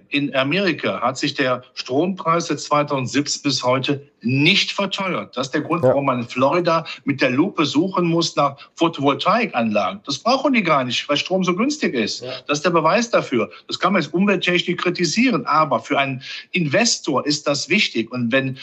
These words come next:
Speaker 1: äh, der gute Peter und der liebe Robert, wenn die quasi eine Umlaufbahn um die Erde schwirren und sagen, „Wo können wir investieren?“ Wir kommen nicht auf Deutschland, wenn wir bei klarem Verstand sind,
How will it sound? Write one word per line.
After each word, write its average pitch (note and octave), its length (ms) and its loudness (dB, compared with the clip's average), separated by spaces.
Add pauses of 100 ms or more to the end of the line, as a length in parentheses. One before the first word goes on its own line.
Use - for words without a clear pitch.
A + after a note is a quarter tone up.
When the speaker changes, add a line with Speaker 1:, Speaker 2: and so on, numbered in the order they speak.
(160)
Speaker 1:
äh, B2+ 180 -4
der C3 140 0
gute D3 300 -2
Peter F3+ 400 2
und D#3+ 80 0
der D3 100 2
liebe D3 220 2
Robert, D#3+ 480 2
wenn D#3+ 120 0
die D3 140 -2
quasi D#3 380 2
eine D3 100 -2
Umlaufbahn E3 540 0
um C#3+ 80 -2
die C3+ 160 2
Erde E3+ 180 0
schwirren F3+ 280 -2
und E3+ 100 0
sagen, D3 280 0
„Wo F#3 200 2
können F#3+ 280 -2
wir E3+ 120 6
investieren?“ E3 800 0 (400)
Wir D3+ 80 0
kommen C4+ 380 0
nicht G#3 180 2
auf F3+ 140 2
Deutschland, D#3 680 0
wenn D3+ 100 0
wir C#3 80 0
bei C3 140 -2
klarem C3+ 420 0 (160)
Verstand A2+ 480 0
sind, C3+ 240 -2